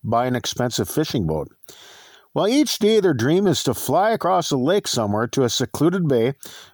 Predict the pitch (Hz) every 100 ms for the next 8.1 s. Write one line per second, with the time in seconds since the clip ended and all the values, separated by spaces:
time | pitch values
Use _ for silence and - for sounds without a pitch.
0 | _ 202 208 214 196 156 160 - 131 117
1 | 139 165 147 95 98 _ - 120 139 135
2 | 147 214 151 135 147 147 151 - 190 220
3 | 139 80 - - - - - - _ _
4 | _ 185 175 202 208 190 151 127 202 202
5 | 147 139 131 127 156 160 143 113 147 208
6 | 170 123 123 127 160 160 117 170 160 127
7 | - 127 185 - 123 92 - 110 92 107
8 | 139